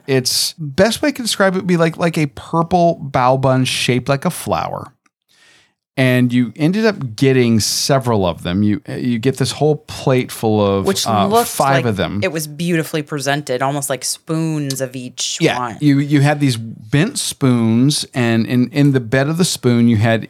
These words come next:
Speaker 1: you had a little piece of lettuce. The flour was set on top. You, the flour is stuffed with the chicken and coconut mixture, and then the top of the flour was put back on it. And then they topped it, each one with a single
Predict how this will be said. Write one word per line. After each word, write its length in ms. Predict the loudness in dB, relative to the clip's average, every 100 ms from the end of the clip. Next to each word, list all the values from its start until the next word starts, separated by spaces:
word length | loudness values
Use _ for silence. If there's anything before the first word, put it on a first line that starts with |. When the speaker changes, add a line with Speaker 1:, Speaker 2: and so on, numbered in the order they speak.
| _
Speaker 1:
you 140 | -2
had 160 | 2 2
a 80 | 2
little 260 | 2 0 0
piece 360 | -2 -2 -2
of 180 | -2 0
lettuce. 520 | 2 2 0 -2 -4 -8 -20 -20 _
The 140 | -4 -2
flour 560 | -4 -2 2 2 2
was 160 | 2 0
set 260 | 2 2 4
on 160 | 2
top. 560 | 0 -2 0 0 -2 -6 -20 -20 _
You, 220 | 0 0 0
the 120 | -2
flour 380 | 0 0 2 2
is 80 | 0
stuffed 440 | 0 -2 -2 -2
with 140 | -4
the 80 | -4
chicken 600 | -4 -2 0 2 2 2 0
and 320 | 2 2 0
coconut 480 | -2 0 -2 -2 -2
mixture, 680 | -2 -2 0 2 2 0 0
and 120 | 2
then 200 | 2 2
the 80 | -2
top 440 | -4 -2 0 0
of 120 | 0
the 160 | 0 -2 -6 _ _ -8
flour 340 | 0 2 0
was 100 | -2
put 200 | -6 -6
back 240 | -4 -2 -2
on 180 | -4 -6
it. 120 | -10 _ _ _ _ _ _ _ _ _ _ 0
And 100 | 2
then 120 | 4
they 100 | 4
topped 500 | 2 -4 -2 -2 -2
it, 260 | -4 -4 -8 -18 -20 _ -4
each 320 | 0 0 2
one 280 | 2 4 2
with 160 | 0
a 40 | -4
single 800 | -4 0 2 4 4 2 -2